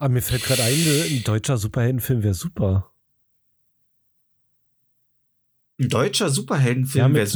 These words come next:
Speaker 2: super,
Speaker 1: so,
Speaker 2: oder?
Speaker 1: mit so richtig deutsche Superhelden, die so auch deutsch, so richtig deutsche Allmann-Kräfte haben.
Speaker 2: Ach so,
Speaker 1: Einer, der
Speaker 2: ähm,
Speaker 1: durch die
Speaker 2: sowas wie
Speaker 1: Zeit
Speaker 2: Hank
Speaker 1: reisen kann, damit er immer pünktlich ist. Weißt du, so ein Typ.
Speaker 2: Oh,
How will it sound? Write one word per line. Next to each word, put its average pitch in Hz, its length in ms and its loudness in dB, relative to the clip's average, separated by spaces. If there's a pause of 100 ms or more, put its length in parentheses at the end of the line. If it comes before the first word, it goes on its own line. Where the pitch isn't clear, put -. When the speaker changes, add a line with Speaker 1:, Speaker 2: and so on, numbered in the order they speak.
(140)
Speaker 2:
super, - 20 2 (140)
Speaker 1:
so, 160 60 2
Speaker 2:
oder? 147 320 0
Speaker 1:
mit 156 160 2
so 170 80 -2
richtig 170 440 -2
deutsche 165 360 0
Superhelden, 139 480 -2
die 117 80 0
so 120 120 0
auch 107 80 -4
deutsch, - 440 -2
so 127 200 2
richtig 127 460 -2
deutsche 147 460 -2
Allmann-Kräfte 127 840 0
haben. 101 380 2 (1700)
Speaker 2:
Ach - 180 -2
so, 110 640 2
Speaker 1:
Einer, 147 220 0
der 107 120 4
Speaker 2:
ähm, 104 40 4
Speaker 1:
durch 107 140 2
die 117 80 0
Speaker 2:
sowas 131 220 2
wie 143 40 0
Speaker 1:
Zeit 104 180 2
Speaker 2:
Hank 131 120 2
Speaker 1:
reisen 135 320 0
kann, 139 300 2
damit 127 260 0
er 143 80 0
immer 120 180 0
pünktlich 127 520 0
ist. 131 360 -4 (760)
Weißt 120 240 0
du, 160 60 2
so 127 220 2
ein 131 80 0
Typ. 104 280 -2
Speaker 2:
Oh, 135 460 0